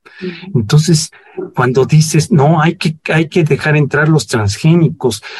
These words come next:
Speaker 2: hay que traer y mejorar el frijol", perdón, comiencen por la, por nuestros campos. Porque esta domesticación que hicieron nuestras gentes,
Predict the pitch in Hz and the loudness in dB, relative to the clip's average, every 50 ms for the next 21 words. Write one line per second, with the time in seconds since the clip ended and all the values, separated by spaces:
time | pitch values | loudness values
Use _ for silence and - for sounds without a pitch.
0 | - - - - 165 165 - - 165 - - 156 131 127 131 143 156 185 175 156 | -10 -6 -4 -2 -2 -2 -2 -2 -4 -2 -2 0 2 2 4 4 4 4 4 2
1 | 139 131 127 117 - 123 120 120 123 139 165 202 196 160 - - 127 120 101 101 | 2 2 0 -2 0 0 2 2 2 2 0 0 -2 -2 -2 -2 -2 -2 -2 -4
2 | - 110 101 - - 135 135 143 151 156 - _ _ _ _ _ _ _ _ _ | -6 -8 -8 -4 0 2 2 2 2 0 -2 _ _ _ _ _ _ _ _ _
3 | _ _ _ _ _ _ _ _ _ _ _ _ _ _ _ _ _ _ _ _ | _ _ _ _ _ _ _ _ _ _ _ _ _ _ _ _ _ _ _ _
4 | _ _ _ _ _ _ _ _ _ - 131 117 117 - 139 139 143 147 - - | _ _ _ _ _ _ _ _ _ -2 -2 -2 0 -2 -2 -2 -2 -4 -6 -8
5 | _ _ _ _ _ _ _ _ _ _ _ _ - - 151 147 151 156 156 160 | _ _ _ _ _ _ _ _ _ _ _ _ -2 2 4 6 6 6 6 4
6 | 165 165 - 170 156 156 151 - - _ _ _ _ _ _ - 131 120 120 117 | 4 2 2 2 2 2 0 -2 -10 _ _ _ _ _ _ -4 -2 0 0 2
7 | 113 104 - _ _ _ _ _ - 135 117 117 120 117 101 - - - 101 98 | 0 0 -2 _ _ _ _ _ -4 -2 0 0 0 -2 -2 -2 -2 -2 -2 -2
8 | - - - 123 120 135 127 117 - - - - - - - _ _ _ _ _ | -2 -4 -2 -2 -2 -2 -2 -4 -10 -18 -18 -16 -16 -16 -18 _ _ _ _ _
9 | _ _ _ _ _ _ _ _ _ _ _ _ - 131 151 - 135 127 156 190 | _ _ _ _ _ _ _ _ _ _ _ _ -2 -2 0 0 0 2 2 2
10 | 180 - - - 226 233 208 175 151 131 117 101 101 - 113 - - - 104 98 | 2 0 -2 -4 -2 2 2 4 4 4 2 0 -2 -4 -6 -6 -2 -2 -2 -2
11 | - - 127 135 143 - 156 139 - - 139 135 139 139 127 117 104 - 110 101 | 0 2 2 2 2 2 0 0 0 2 2 2 2 2 0 0 -2 -2 -2 -2
12 | - - - 113 107 104 104 - 165 156 | -2 -2 -2 -2 -2 -2 0 0 0 0